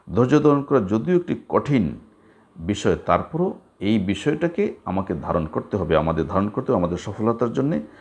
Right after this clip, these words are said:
আমাদের টিকে থাকার জন্যে। প্রিয় শিক্ষার্থীরা, পবিত্র কোরআনে আল্লাহ রাব্বুল আলামিন ধৈর্যের, ধৈর্যশীলদের অফুরন্ত নেয়ামত দেবেন, প্রতিদান দেবেন, সেই বিষয়ে তিনি কোরআনে কারিমের সূরা জুমারের দশ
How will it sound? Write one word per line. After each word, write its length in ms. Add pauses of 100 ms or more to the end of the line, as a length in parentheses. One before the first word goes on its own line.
(200)
আমাদের 340 (120)
টিকে 160
থাকার 320
জন্যে। 260 (400)
প্রিয় 140
শিক্ষার্থীরা, 580 (1600)
পবিত্র 280
কোরআনে 280
আল্লাহ 240
রাব্বুল 220
আলামিন 440
ধৈর্যের, 400 (720)
ধৈর্যশীলদের 640 (140)
অফুরন্ত 640 (400)
নেয়ামত 440
দেবেন, 400 (420)
প্রতিদান 440
দেবেন, 260
সেই 220
বিষয়ে 320
তিনি 320 (420)
কোরআনে 260
কারিমের 320
সূরা 300
জুমারের 420
দশ 180